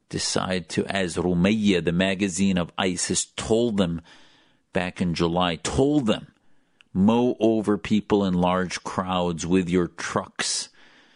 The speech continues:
like ants." How can you prevent that? How do you know when a driver is all of a sudden gonna become a militant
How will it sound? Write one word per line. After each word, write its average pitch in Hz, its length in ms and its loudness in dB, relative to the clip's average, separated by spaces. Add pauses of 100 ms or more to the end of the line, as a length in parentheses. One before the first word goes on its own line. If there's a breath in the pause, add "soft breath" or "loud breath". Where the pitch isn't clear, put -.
(460 soft breath)
like 82 400 -4
ants." - 680 -10 (1600)
How - 160 -6
can 110 180 -2
you 101 80 2
prevent 95 400 -4
that? - 260 -8 (240)
How 113 140 -2
do 110 80 -4
you 110 80 0
know 107 140 2
when 101 160 2
a 90 60 0
driver 95 420 0
is 87 100 -2
all 92 220 0
of 87 80 -2
a 92 80 0
sudden 92 260 -2
gonna 85 160 0
become 82 380 -2
a 82 40 0
militant 85 540 -2